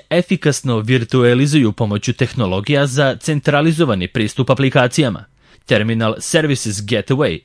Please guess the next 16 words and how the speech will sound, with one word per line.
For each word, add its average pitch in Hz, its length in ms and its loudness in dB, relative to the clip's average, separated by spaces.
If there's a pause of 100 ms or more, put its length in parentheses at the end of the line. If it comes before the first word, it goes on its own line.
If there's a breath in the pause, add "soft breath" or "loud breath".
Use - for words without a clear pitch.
i 139 140 0
Terminal 135 560 -2
Services 147 600 -2
Remote 113 520 -2
App - 280 0 (300 soft breath)
omogućavaju 165 840 2 (100)
jednostavan 143 800 0
daljinski 110 500 -2
pristup 147 460 -2
standardnim 156 840 0
Windows 95 460 -2
programima 131 540 2 (120 soft breath)
sa - 360 -4
bilo 120 400 0
koje 104 220 -2
lokacije, 113 540 0